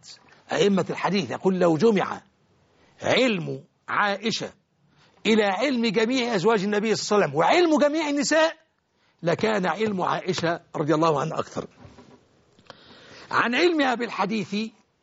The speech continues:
روي عن أبي موسى الأشعري رضي الله عنه قوله: "ما أشكل علينا نحن أصحاب رسول الله صلى الله عليه وسلم حديث قط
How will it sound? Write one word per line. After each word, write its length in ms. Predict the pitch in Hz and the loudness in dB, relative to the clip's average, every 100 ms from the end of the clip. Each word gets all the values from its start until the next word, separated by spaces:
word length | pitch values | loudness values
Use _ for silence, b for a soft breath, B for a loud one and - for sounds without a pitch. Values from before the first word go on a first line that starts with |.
| _ _ _ _ _ _ _ _ _ _ - | _ _ _ _ _ _ _ _ _ _ 0
روي 320 | 214 233 190 202 - _ _ _ _ | 2 4 2 0 -4 _ _ _ _
عن 200 | - 147 | -2 0
أبي 220 | 175 196 196 | 0 2 2
موسى 240 | 220 180 | 2 0
الأشعري 300 | 170 143 180 | -2 -2 0
رضي 100 | 165 | 2
الله 180 | 175 190 | 4 4
عنه 140 | 185 175 | 2 2
قوله: 360 | 247 233 202 - b b b | 2 2 -2 -6 b b b
"ما 340 | 165 214 262 202 | -2 0 0 -2
أشكل 340 | - - 240 | -8 -4 0
علينا 720 | 196 160 202 220 196 202 196 - _ _ _ _ _ _ - _ b - | 2 2 2 0 0 0 -2 -6 _ _ _ _ _ _ -20 _ b 0
نحن 260 | 196 - 190 | 0 0 -4
أصحاب 480 | 170 - 208 214 | -6 -4 0 0
رسول 60 | 185 | 0
الله 60 | 165 | -2
صلى 120 | - | -4
الله 160 | 175 | 0
عليه 60 | 208 | 0
وسلم 40 | |
حديث 340 | - 170 220 190 | 0 -2 0 0
قط 480 | - 247 - - | 0 0 -2 -6